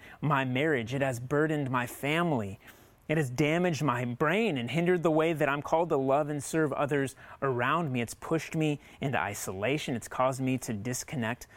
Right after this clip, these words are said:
from others. I've hurt the church in the process as a result of that. So I speak from many years of experience, and, and though now I've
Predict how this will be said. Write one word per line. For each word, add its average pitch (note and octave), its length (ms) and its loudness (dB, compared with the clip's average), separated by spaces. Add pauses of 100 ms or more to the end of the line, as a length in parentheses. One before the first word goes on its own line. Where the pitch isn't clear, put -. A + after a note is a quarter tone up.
(160)
from A2 220 -4
others. D3 560 -2 (480)
I've - 80 -12
hurt C3+ 280 -2
the A2+ 100 -4
church C#3+ 360 -2
in B2+ 60 0
the A2+ 80 -2
process B2+ 500 0
as A2+ 120 -4
a G#2 60 -6
result A#2 380 -2
of D3+ 100 0
that. D3+ 220 0 (920)
So - 120 0
I D#3 120 4
speak - 280 -2
from D#3 240 0
many F3 300 4
years D#3 340 4
of C#3 200 4
experience, C#3 680 0
and, C3+ 120 2
and C#3+ 240 0
though E3 180 4
now D#3+ 400 2
I've D3 180 0